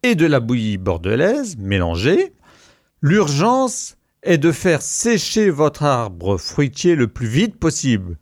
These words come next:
Vous pouvez, pour le renforcer, le pulvériser avec un engrais foliaire. Foliaire, ça veut dire feuille, hein, évidemment. L'avantage de cette solution est que l'arbre va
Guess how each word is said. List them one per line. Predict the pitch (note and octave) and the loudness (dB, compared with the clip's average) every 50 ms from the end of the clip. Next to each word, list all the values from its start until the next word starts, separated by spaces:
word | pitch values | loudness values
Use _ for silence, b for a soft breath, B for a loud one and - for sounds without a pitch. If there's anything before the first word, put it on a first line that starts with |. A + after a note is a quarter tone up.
| _ _ _ _ _ _ _ _ _ - | _ _ _ _ _ _ _ _ _ -4
Vous | C3 A#2+ F3+ A#3+ | 0 2 2 2
pouvez, | A3+ A3 B3+ B3+ G#3+ A3 A#3 A3+ G3+ F3 A#2+ - _ _ | 0 0 -2 0 2 2 4 4 4 2 0 -2 _ _
pour | - D3+ E3 | -2 0 2
le | D#3 D#3 | 2 2
renforcer, | C#3+ C3+ D3 C#3 C#3+ D3+ C3 - - - - F3+ G3 G#3+ F#3 | 2 2 0 0 0 -2 -2 -2 -2 -2 2 2 2 2 2
le | D3+ C3+ B2+ | 0 0 0
pulvériser | A#2+ - - E3+ D3 B2 B2 C3+ B2+ G#2+ A#2 A2+ G#2 C3+ E3 F#3 G3+ - _ _ _ _ - | 0 -2 -6 -6 -2 0 0 0 2 0 0 0 0 0 0 0 0 -2 _ _ _ _ -2
avec | D#3+ D3 E3 F3 E3 E3 | 0 0 0 0 0 0
un | D3+ C#3+ C#3+ | 0 0 0
engrais | C#3+ C#3 B2+ G2+ G#2 C3 A#2 | 0 0 0 0 0 0 0
foliaire. | G#2 - - - - A#3+ G#3+ E3 B2+ A#2 A#2 B2+ C#3 D#3 F#3 E3+ C3 _ _ _ _ _ | 0 -2 -4 -2 0 0 2 2 2 2 2 2 2 2 2 0 -4 _ _ _ _ _
Foliaire, | - - - - D#3 C3+ A#2+ A2+ B2+ C3 B2+ A#2+ A2 F#2+ D#2 - _ _ _ _ _ _ _ _ | -20 -10 -2 0 2 2 4 4 4 4 4 4 2 0 -4 -10 _ _ _ _ _ _ _ _
ça | _ - - A#2+ | _ -8 -4 -2
veut | G2+ G#2+ | -2 -2
dire | G#2 F#2 F2+ E2+ - _ | -2 -2 -4 -6 -6 _
feuille, | - - - - C#3+ F#3 C4 C4 G#3+ B2 - _ - | -20 -8 -2 0 0 0 0 -2 -4 -10 -12 _ -4
hein, | G#2 G#2+ C3+ F#3 A#3 G3+ _ _ - | -2 0 0 -2 -2 -6 _ _ -10
évidemment. | F#2+ E2+ F2 F#2 F#2 G2+ B2+ F3 A3 B3+ B3 b b b b b b b b b b b b b b | -8 -6 -2 -2 0 0 2 2 0 0 -2 b b b b b b b b b b b b b b
L'avantage | D3 D#3 D#3+ E3 F3 G3+ G3 G3 A#3 A#3 A3 F#3 C3+ | 2 2 4 4 2 0 0 0 2 2 2 2 0
de | B2+ C3+ D3+ | -2 -2 -2
cette | C3 - D#3+ C3+ - | -2 -2 -4 -6 -4
solution | - - B2+ B2 A#2+ A2+ - - - F#3 G3 G#3 - - | -2 -2 0 0 -2 -2 -4 -6 -4 -2 -2 -2 -2 -2
est | - C3+ | -2 -2
que | - - D3+ | 0 0 0
l'arbre | D3 D3 D#3+ F3 F3+ F3 E3 B2+ A2+ G#2+ A#2+ A#2+ | 2 2 2 2 2 0 -2 -4 -2 0 2 2
va | A2 G2+ B2 B2+ B2 A#2 G#2 | 2 2 2 2 2 2 0